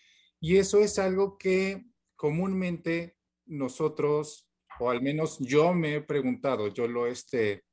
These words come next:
yo lo he vivido en algún momento, en que pensar que los demás, por el simple hecho de que son parecidos a mí, tienen que pensar como yo o piensan como yo.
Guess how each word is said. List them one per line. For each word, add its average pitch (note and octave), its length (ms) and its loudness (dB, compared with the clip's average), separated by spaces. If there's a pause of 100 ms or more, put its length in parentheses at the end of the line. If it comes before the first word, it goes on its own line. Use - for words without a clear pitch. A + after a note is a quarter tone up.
(260)
yo B2+ 220 0
lo C3+ 100 2
he C3+ 60 2
vivido B2+ 360 0
en A#2 100 -2
algún A2 340 2
momento, C3 600 0 (260)
en C3 160 -2
que C3 120 0
pensar C#3 540 0
que D3 120 -2
los A#2 360 0
demás, E3+ 580 -4 (840)
por B2+ 200 0
el B2+ 160 2
simple F3 440 -2
hecho F3 220 0
de C3+ 100 2
que B2 100 -4
son D3 220 -4
parecidos C3+ 560 0
a D3 80 2
mí, D3+ 340 0 (800)
tienen C#3+ 420 -2
que C3+ 120 -4
pensar B2 540 -2
como C3 260 2
yo B2 160 2
o A2+ 280 -2
piensan C3+ 440 0
como G2 260 -10
yo. F3 360 -4